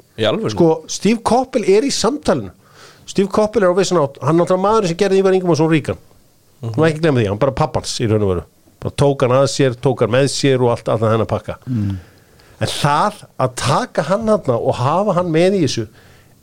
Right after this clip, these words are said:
Speaker 2: er náttúrulega ekkert annað en grín. K S I, íslenska landslið, á ekki og má ekki vera staður fyrir vinagreiða. Við erum ekki
Speaker 3: Nei.
Speaker 2: að fara að taka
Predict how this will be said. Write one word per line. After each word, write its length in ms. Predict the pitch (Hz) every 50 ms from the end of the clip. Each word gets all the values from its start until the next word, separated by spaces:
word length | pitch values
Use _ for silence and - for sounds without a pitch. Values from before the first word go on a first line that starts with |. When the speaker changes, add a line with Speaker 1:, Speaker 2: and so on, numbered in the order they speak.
| _ _ -
Speaker 2:
er 200 | 147 160 180 190
náttúrulega 520 | 202 190 175 - - 180 156 147 139 - - 165
ekkert 380 | 147 - - - 160 - -
annað 300 | 160 143 135 135 127 123
en 80 | 120 117 120
grín. 380 | - 151 143 151 135 110 95 - - _ _ _ _ _ -
K 180 | - - 139 156 175
S 160 | 185 165 - - 175
I, 80 | 170 160 165 156
íslenska 400 | 160 - - 175 160 - - 143
landslið, 540 | 147 160 180 165 - - 127 107 107 101 - - - - - - - - - _
á 160 | - 151 170 185 180
ekki 380 | 180 160 127 - - 120 117 131 131 - - - -
og 140 | - 139 123 120
má 260 | 127 131 143 156 175 196 196 175 139
ekki 380 | 117 110 - - 117 117 135 151 151 - - _ _ _ _ _ -
vera 240 | 139 147 156 151 147
staður 540 | - - - 170 156 139 113 107 117 113 - - _ _ _
fyrir 240 | - - 156 156 147
vinagreiða. 680 | 147 175 180 170 143 107 87 - 107 101 92 82 80 - - - - - - - - - - - - - - -
Við 100 | 135 139
erum 120 | 143 156 180
ekki 160 | 180 196 190
Speaker 3:
Nei. 60 | 185
Speaker 2:
að 60 | 156
fara 100 | - 165
að 80 | 170 -
taka 600 | - 139 143 160 180 190 185 185 - - 139